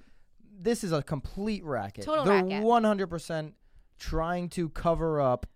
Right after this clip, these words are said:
Speaker 2: For sure.
Speaker 1: the disgruntled reviewers.
Speaker 2: Well, 'cause they're saying that fifty per, fifty-seven percent of consumers will not even consider a business with less than a four-star
Speaker 1: Right.
Speaker 2: review. So you're losing more than half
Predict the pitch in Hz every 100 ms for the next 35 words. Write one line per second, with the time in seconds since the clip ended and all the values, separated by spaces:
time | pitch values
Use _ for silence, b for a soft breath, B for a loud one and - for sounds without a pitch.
0 | b b _ 262 254 - 302 247 175 156
1 | - 147 - 135 139 135 151 151 180 196
2 | 247 214 262 294 220 240 - 277 247 -
3 | - 233 254 254 269 - - 240 254 240
4 | 220 220 220 - 196 190 - 208 - 190
5 | 190 190 180 190 185 180 185 202 190 190
6 | - 185 185 - 277 339 370 226 196 180
7 | 170 165 165 - 190 185 185 185 180 175
8 | - 175 160 - 165 143 160 170 170 -
9 | 294 359 339 359 277 240 220 202 190 -
10 | - 285 294